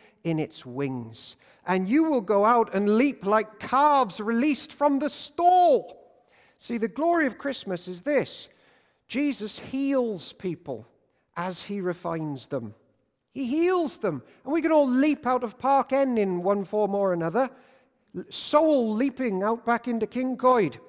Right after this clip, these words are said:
<clears throat> 'Cause we know Jesus, who's refining us for the world to come.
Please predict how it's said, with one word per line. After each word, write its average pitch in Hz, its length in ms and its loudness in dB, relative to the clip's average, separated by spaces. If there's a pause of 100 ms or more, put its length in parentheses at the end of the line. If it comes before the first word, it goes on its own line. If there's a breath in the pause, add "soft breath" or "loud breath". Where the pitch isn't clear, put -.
<clears throat> 123 180 -6 (460 soft breath)
'Cause 240 180 -6
we 302 100 0
know 311 180 4 (100)
Jesus, 269 920 0 (600)
who's 151 180 -8
refining 202 680 0
us 151 220 -4
for - 140 -10
the 151 100 -2
world 185 420 0
to 196 80 -8
come. 160 400 -2